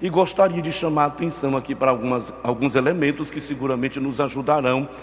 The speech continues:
na nossa reflexão e, consequentemente, no nosso compromisso e no nosso testemunho cristão. Apresenta-se aqui um texto que fala de Jesus caminhando na direção de Jerusalém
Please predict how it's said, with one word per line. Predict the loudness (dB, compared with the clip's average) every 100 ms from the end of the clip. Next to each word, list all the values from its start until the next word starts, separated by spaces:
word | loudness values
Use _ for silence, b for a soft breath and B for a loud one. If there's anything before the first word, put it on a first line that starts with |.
| B B B B -2
na | 0
nossa | 4 2 2
reflexão | -2 -2 -4 -4 -4 -2 -2
e, |
consequentemente, | -2 -4 -4 -4 -6 -2 0 0 0 -4 -4 B B -6
no | -2
nosso | 2 0 -2 -6
compromisso | -6 -4 -2 0 0 -2 -6 -12 -6
e | -2
no | 0
nosso | 0 -2
testemunho | -6 -6 -4 -4 -2 -2 -2
cristão. | -4 -6 -8 -12 -12 -12 -16 -20 -20 -20 -20 -20 -20 B B B B B B B B B -6 0
Apresenta-se | 4 4 2 0 -2 -2
aqui | -2 -2 -2 -2 -4 -14 -20 -20 -20 -20 -20 -20 -20 -20 -20 -20 -12 -6
um | -2
texto | 2 0 0
que | -8
fala | -4 2 2 0
de | -4
Jesus | -4 -2 -2 -4
caminhando | -2 -2 0 2 2 2
na | 0
direção | 2 0 0 -4
de | -4
Jerusalém | -2 -2 2 0 2 2 0